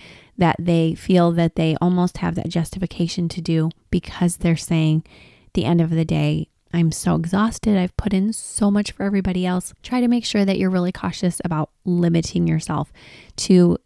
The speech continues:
the smaller doses of whatever you're taking, unless your doctor says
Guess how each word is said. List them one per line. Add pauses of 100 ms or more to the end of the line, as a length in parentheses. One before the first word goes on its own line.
the
smaller
doses
of
whatever
you're
taking,
unless
your
doctor
says